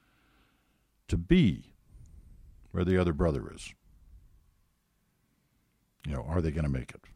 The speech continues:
What do they have to go through? They have to go through a lot. But it's stories from A to B.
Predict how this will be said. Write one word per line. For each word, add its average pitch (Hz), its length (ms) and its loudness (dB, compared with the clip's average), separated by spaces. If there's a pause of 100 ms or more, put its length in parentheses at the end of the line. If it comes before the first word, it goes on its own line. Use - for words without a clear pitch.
What 71 140 -8
do 82 80 -4
they 80 120 -2
have 71 180 -6
to 73 80 -8
go 64 180 -8
through? - 280 -16 (1900)
They 71 80 -8
have 71 100 -6
to 65 80 -12
go 71 160 -6
through 65 300 -8
a - 20 -8
lot. 65 380 -8 (2250)
But 80 100 -8
it's 82 160 -6
stories 151 300 -2
from 104 140 -2
A 104 120 2
to - 80 -2
B. 71 300 -6